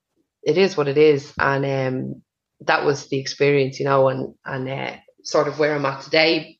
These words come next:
probably because of it all. But, um, yeah, so he was born,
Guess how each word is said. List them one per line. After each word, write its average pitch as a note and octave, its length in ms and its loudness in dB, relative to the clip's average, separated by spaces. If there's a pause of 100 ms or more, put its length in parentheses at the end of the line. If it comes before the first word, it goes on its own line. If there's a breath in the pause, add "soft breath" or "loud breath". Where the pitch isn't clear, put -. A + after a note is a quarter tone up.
probably D3 380 -4
because F3 380 0
of D3+ 120 -2
it C#3+ 80 -2
all. D3+ 360 4
But, - 320 -4
um, D3 300 -2 (880 loud breath)
yeah, G3+ 160 2
so G#3 200 0
he G3+ 120 0
was G3+ 200 -2
born, A3 500 4